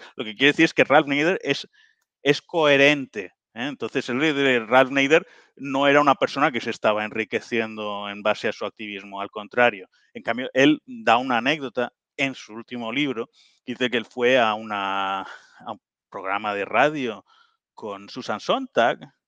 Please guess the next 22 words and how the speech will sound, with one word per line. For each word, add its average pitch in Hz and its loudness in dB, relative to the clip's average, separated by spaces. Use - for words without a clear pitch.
que - -14
era 101 -6
esta, 98 -6
eh, 92 -6
Gosh 101 -8
Caviar 113 6
y 107 -2
tal, 139 4
¿eh? 120 -6
Americana, 120 -2
mu-, 92 -20
murió, 110 -8
dice 101 -14
que 104 -4
había 117 0
esperado, 127 -4
mm, 113 -16
por 123 -8
lo 123 -6
menos 135 -4
diez 131 -2
años 147 0